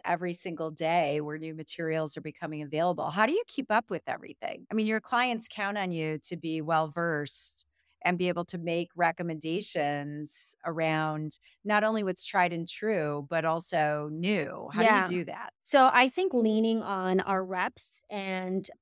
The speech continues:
Speaker 2: where we purchase from, like A J Madison, like, if there's a new release, we get, uh, newsletters or informational things that are very important for us to sort of know.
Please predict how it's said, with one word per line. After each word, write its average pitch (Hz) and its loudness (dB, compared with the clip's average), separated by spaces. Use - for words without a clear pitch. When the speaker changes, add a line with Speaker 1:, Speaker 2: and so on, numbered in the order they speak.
Speaker 2:
where 190 -4
we 180 -2
purchase 220 -4
from, 247 0
like 190 -2
A 214 4
J 208 2
Madison, 208 -4
like, 196 -2
if 185 -8
there's 190 -2
a 208 4
new 202 2
release, 196 -2
we 185 -8
get, 190 0
uh, 190 0
newsletters 214 6
or 214 6
informational 214 2
things 208 -2
that 196 -4
are 196 -2
very 196 -2
important 190 -10
for 196 -12
us - -12
to - -10
sort 196 -2
of 180 -10
know. 190 0